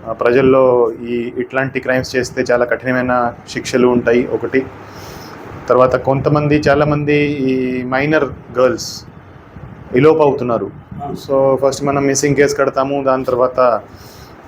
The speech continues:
ఎలోప్ అయినాక మళ్ళీ అది రేప్ కేసులో కన్వర్ట్ అవుతుంది మైనర్ కాబట్టి.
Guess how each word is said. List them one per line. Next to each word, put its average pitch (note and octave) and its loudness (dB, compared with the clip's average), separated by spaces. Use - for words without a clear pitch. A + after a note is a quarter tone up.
ఎలోప్ C3+ 4
అయినాక C3+ 2
మళ్ళీ C3+ 4
అది B2+ 4
రేప్ C3+ 2
కేసులో C#3 2
కన్వర్ట్ C3+ 0
అవుతుంది C3 -2
మైనర్ C3 -6
కాబట్టి. B2 -4